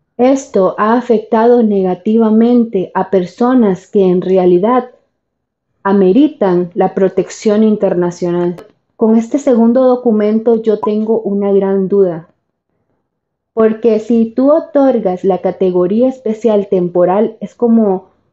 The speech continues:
oye, te están entregando un carnet que es un tipo de residencia y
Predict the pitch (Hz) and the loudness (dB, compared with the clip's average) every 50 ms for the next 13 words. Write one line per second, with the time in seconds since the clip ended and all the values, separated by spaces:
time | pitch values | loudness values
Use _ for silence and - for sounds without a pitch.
0 | _ _ _ _ _ _ _ - 208 208 190 170 165 165 - _ _ _ _ _ | _ _ _ _ _ _ _ -2 0 0 2 0 -2 -4 -10 _ _ _ _ _
1 | _ _ _ _ - 208 202 - 202 196 208 226 240 240 262 247 240 226 220 226 | _ _ _ _ -4 -4 -2 0 0 2 2 2 2 2 2 2 2 2 0 0
2 | 233 254 247 - - 220 220 220 220 - 240 226 214 214 208 196 185 202 220 - | 2 0 0 0 0 0 0 0 0 0 -2 0 0 0 0 0 -2 -2 -4 -6
3 | - _ _ _ _ _ _ _ _ _ _ _ _ _ _ - 208 190 185 - | -14 _ _ _ _ _ _ _ _ _ _ _ _ _ _ 0 0 0 0 -2
4 | - 214 214 214 214 220 220 220 220 220 220 220 208 - 233 220 226 226 226 226 | -2 0 2 2 4 4 4 4 4 2 2 0 0 -2 -2 -2 0 0 2 2
5 | 220 220 220 220 - - 247 226 208 196 202 208 - 220 214 233 262 - _ _ | 2 0 0 -2 -2 -2 0 0 0 0 -2 -2 -2 -2 -2 -2 -4 -8 _ _
6 | _ _ _ _ _ _ _ _ _ _ _ _ _ _ _ _ _ - 233 247 | _ _ _ _ _ _ _ _ _ _ _ _ _ _ _ _ _ -4 0 2
7 | 262 269 277 285 294 302 302 311 311 302 | 4 4 4 4 4 2 2 0 -2 -4